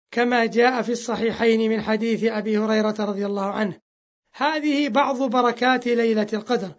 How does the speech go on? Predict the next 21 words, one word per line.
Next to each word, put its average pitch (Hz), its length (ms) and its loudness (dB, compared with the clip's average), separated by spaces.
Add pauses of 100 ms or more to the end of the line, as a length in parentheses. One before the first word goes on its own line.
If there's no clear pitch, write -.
(480)
وهي 294 360 4
فيض 277 320 4
من 240 340 0
غيض 254 340 0
من 220 260 2
البركات 214 800 0
التي 233 540 -2
خص 285 360 -4
الله 233 400 2
بها 240 480 2
هذه 240 200 -2
الأمة، 247 540 0 (460)
فهي 262 340 0
أمة 311 380 0
مباركة، 226 760 0 (480)
وكتابها 269 800 2
كتاب 247 480 0
مبارك، 214 680 2 (500)
ونبيها 277 760 4
نبي 254 360 0
مبارك، 226 720 2